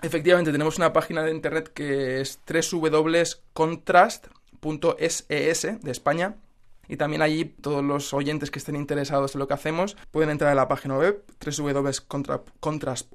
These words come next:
punto es. Cualquier, también tienen contacto y si no quieren escribir o tienen interés, no, no duden en ponerse en contacto con, con so-, con nosotros, que estaremos muy agradecidos de,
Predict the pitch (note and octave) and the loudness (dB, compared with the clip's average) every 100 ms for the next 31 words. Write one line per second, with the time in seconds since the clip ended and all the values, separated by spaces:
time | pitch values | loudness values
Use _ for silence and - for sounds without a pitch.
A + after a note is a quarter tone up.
0 | - D#3+ D3+ D#3 D3 A#3 - - C3+ B2 | -10 -8 -2 0 0 0 -6 -8 -6 -4
1 | C3+ C3+ C3+ G#2 C3+ C3+ C#3+ C#3 C3+ C#3 | -4 -2 -4 -2 -4 -2 -4 -4 -4 -6
2 | D3 D#3 C3 C#3 - D#3+ C#3 - C3+ C#3 | -8 -10 -6 -8 -6 -4 -4 -4 -4 -4
3 | B2+ B2+ B2 A#2+ B2 D3+ D3+ B2+ B2 A#2+ | -4 -4 -4 -4 -2 -2 -2 -4 -4 -4
4 | B2 B2+ A#2+ A#2+ A#2+ - A2+ B2 - A#2 | -4 -4 -4 -6 -8 -8 -8 -10 -10 -10
5 | - B2+ B2+ - C3 C3 C#3+ D#3 C3+ B2+ | -10 -6 -6 -4 -6 -4 -2 -4 -4 -6
6 | C3+ C3+ C3+ B2+ A#2+ A2+ C3+ - C3+ B2+ | -4 -2 -2 -4 -4 -8 -12 -12 -6 -2
7 | B2+ C3 B2+ B2 B2+ C#3+ C#3+ | -2 -2 -6 -6 -8 -12 -14